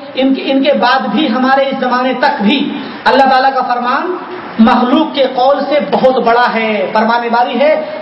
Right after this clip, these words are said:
"وَمَا يُجَادِلُ فِي آيَاتِ اللَّهِ إِلَّا الَّذِينَ كَفَرُوا۔" اللہ کی آیات میں کافر ہی جھگڑا کرتے ہیں۔ ایک شخص نے حضرت عمر بن خطاب رضی اللہ عنہ سے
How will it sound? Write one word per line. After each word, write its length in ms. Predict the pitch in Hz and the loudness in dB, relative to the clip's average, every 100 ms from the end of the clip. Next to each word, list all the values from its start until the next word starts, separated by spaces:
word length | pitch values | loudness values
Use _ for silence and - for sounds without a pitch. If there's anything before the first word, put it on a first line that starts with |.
| 180 | 0
"وَمَا 440 | 226 254 262 262 254 | 2 4 4 2 0
يُجَادِلُ 600 | 254 254 247 240 240 226 | 2 2 2 2 0 0
فِي 180 | 240 233 | -2 -2
آيَاتِ 460 | 226 226 226 214 220 | 0 0 -2 -2 0
اللَّهِ 320 | 220 233 240 | 0 0 0
إِلَّا 380 | 226 214 214 202 | 0 0 2 0
الَّذِينَ 260 | 208 185 | 0 0
كَفَرُوا۔" 540 | 220 185 175 175 170 160 - - - | 0 0 0 0 0 -2 -4 -8 0
اللہ 220 | 262 269 240 | 2 4 2
کی 80 | 254 | 2
آیات 440 | 220 220 240 240 262 | 0 0 0 -2 -4
میں 80 | - | -2
کافر 340 | 220 214 - 233 - | 0 0 0 -2 0
ہی 80 | 277 | 0
جھگڑا 260 | 208 208 196 | 2 0 -2
کرتے 200 | 180 180 | -4 -6
ہیں۔ 220 | 170 160 - - - | -6 -6 -8 -12 0
ایک 240 | 277 294 | 2 2
شخص 220 | 294 254 | 0 0
نے 120 | 285 | 0
حضرت 200 | 262 269 | 0 0
عمر 160 | 269 277 | 0 0
بن 140 | 269 247 | -2 -2
خطاب 260 | 240 269 | 0 2
رضی 80 | 254 | 2
اللہ 220 | 247 247 | 0 0
عنہ 80 | 254 | 0
سے 80 | 262 | 2